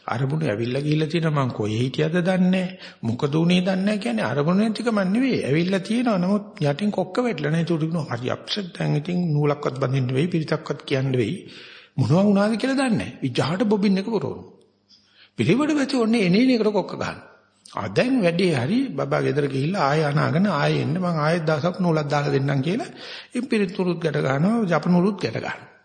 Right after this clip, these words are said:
මේ බොබින් එක ඉවර කරන්නයි බුදුරජාණන් වහන්සේ මේ කටයුතු කරන්නේ. බොබින් එක උනාට පස්සේ ඔය යන්න හරපන් මැස්මට මොකද වෙන්නේ කියලා. මහිනා වගේ පේනවා. නමුත් යටින් කොක්ක වටින්නේ නැහැ. අන්නේ විදිහට මේ එන අරමුණක මනාපමනාප දෙක පහළ වෙන එක,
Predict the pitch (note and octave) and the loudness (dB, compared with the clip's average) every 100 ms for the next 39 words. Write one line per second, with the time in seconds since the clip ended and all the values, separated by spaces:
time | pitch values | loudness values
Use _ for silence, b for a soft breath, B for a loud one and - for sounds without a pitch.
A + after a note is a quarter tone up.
0 | B B B B G3 C3 C#3 G#3 A#3+ A#3+ | B B B B 2 2 2 4 4 2
1 | C#3 C3 F#3 G#3+ A#3 A#3 A#3+ A3 G#3+ G#3 | 0 0 0 0 0 0 0 -2 -2 0
2 | G3+ G3 F#3 E3 F3+ E3 C#3+ D3+ D3+ F#3 | 0 2 0 0 0 0 0 0 -2 -2
3 | G#3 - - - - - B B B2 B2+ | 0 -2 -4 -10 -12 -20 B B -4 0
4 | F3+ G#3 G3 D#3+ F#3 G#3 G3+ A3+ E3 C3 | 2 2 0 0 0 -2 -2 -4 -4 -2
5 | D3 F#3 G3+ G3 D#3+ - F#3+ F#3+ G#3+ A3+ | -2 -2 -2 0 0 0 -2 -2 -2 -2
6 | A3 A3+ A3+ A3+ - - _ _ b b | -2 -2 -4 -8 -14 -20 _ _ b b
7 | B2 A#2 G2+ D#3 B3 A#3+ A3 C#4+ C#4+ D4+ | -4 -4 0 0 2 0 -2 -4 -4 -4
8 | D4+ - - - _ _ _ - D#3+ E3+ | -6 -10 -16 -18 _ _ _ -8 -4 -4
9 | - D3+ - - D3 - - - - - | -4 -6 -4 -4 -6 -8 -10 -10 -16 -20
10 | - _ _ B B B B C#3+ F#3 A3 | -20 _ _ B B B B 2 4 4
11 | G#3+ G3+ G#3 G#3 G3 F3 C#3+ D#3 A#2+ B2+ | 2 0 0 2 2 2 2 0 0 2
12 | D#3+ F#3 F#3+ F#3+ F#3+ F3+ E3 - - - | 2 4 2 0 0 0 0 -6 -16 -20
13 | _ - B B B B2+ B2 C3+ D3 D#3 | _ -20 B B B -2 0 0 0 2
14 | E3+ E3+ E3+ E3+ D#3+ E3 E3+ G2+ B2 C3 | 2 2 2 0 0 -2 -2 -2 -2 0
15 | D3 D3+ D#3 D3 | 2 2 2 0